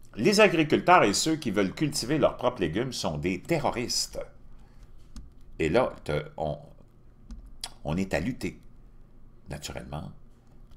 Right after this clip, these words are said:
Et il y a toutes sortes de... de, de, de, de, de, espèces de, de, de... Pas de loi ou de... Mais il y a des mesures qui commencent à être mises en place un petit peu partout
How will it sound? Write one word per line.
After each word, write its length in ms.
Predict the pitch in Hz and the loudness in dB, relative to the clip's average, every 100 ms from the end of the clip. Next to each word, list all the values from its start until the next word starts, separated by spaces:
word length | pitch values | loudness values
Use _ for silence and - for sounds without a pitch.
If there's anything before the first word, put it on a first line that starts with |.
| - - - 71 | -20 -20 -16 -12
Et 100 | 69 | -10
il 80 | |
y 80 | 73 | -8
a 40 | 73 | -10
toutes 180 | - | -8
sortes 240 | - 120 76 | -4 -4 -4
de... 260 | 73 67 - - | -6 -6 -10 -20
de, 120 | - - | -20 -16
de, 100 | - | -16
de, 160 | - | -14
de, 280 | 50 - 90 - | -14 -14 -14 -16
de, 320 | 50 - - - - - - - - - - - - - - - - - - - - - - - - - - | -18 -16 -18 -18 -20 -20 -20 -20 -20 -20 -20 -20 -20 -18 -18 -18 -20 -20 -20 -20 -20 -20 -20 -20 -20 -20 -18
espèces 360 | - - 101 78 | -16 -10 -10 -8
de, 100 | 71 | -12
de, 400 | - - - - - - - - - - - - - - - - - - - - | -12 -14 -14 -18 -20 -20 -20 -20 -20 -20 -20 -20 -20 -20 -20 -20 -20 -20 -20 -20
de... 80 | - | -4
Pas 160 | 180 | 0
de 160 | 120 78 73 - - - - - | 2 0 -6 -14 -18 -20 -18 -8
loi 600 | 82 80 82 110 113 110 | -2 2 4 4 2 -2
ou 120 | 82 | -4
de... 420 | 73 76 71 69 - | -2 -2 -2 -6 -10
Mais 140 | 82 | -6
il 20 | 82 | -6
y 40 | |
a 40 | |
des 360 | 80 92 85 - | -2 -2 -2 -4
mesures 440 | 90 143 143 165 165 | -4 -2 2 0 -2
qui 120 | - | -2
commencent 340 | 104 120 117 | 2 2 2
à 40 | 82 | -2
être 120 | - | -2
mises 200 | 175 135 | -2 0
en 140 | 78 | -2
place 380 | - 76 - - | -4 -8 -8 -8
un 100 | 127 | -8
petit 140 | - | -6
peu 120 | - 147 | -2 2
partout 380 | 90 - - | 0 -2 -16